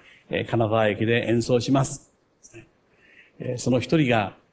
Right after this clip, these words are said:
えー、新型インフルエンザの家族に出たために、えー、今日は出られない状況になっています。ピンチヒッターで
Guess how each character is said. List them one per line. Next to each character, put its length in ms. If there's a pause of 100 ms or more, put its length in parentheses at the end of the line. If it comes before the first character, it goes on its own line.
(480)
え 720
ー、 60
新 160
型 180
イ 80
ン 80
フ 60
ル 100
エ 80
ン 80
ザ 160
の 300 (280)
家 120
族 160
に 160
出 100
た 140
た 80
め 140
に、 320 (340)
え 680
ー、 60
今 100
日 60
は 80
出 100
ら 100
れ 80
な 140
い 80
状 160
況 180
に 80
な 120
っ 80
て 80
い 40
ま 120
す。 240 (680)
ピ 100
ン 40
チ 120
ヒ 120
ッ 20
タ 120
ー 20
で 220